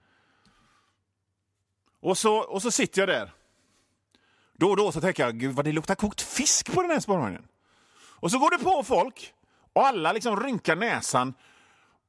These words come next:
Och så, "Vad fan är det här?"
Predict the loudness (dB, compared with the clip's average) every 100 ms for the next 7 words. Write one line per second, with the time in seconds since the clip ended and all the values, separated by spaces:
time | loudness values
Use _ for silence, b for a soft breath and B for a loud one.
0 | _ -8 -6 -8 -10 -12 -12 -10 -10 -10
1 | -10 -14 -18 -18 -14 -8 -4 -2 -2 -2
2 | -4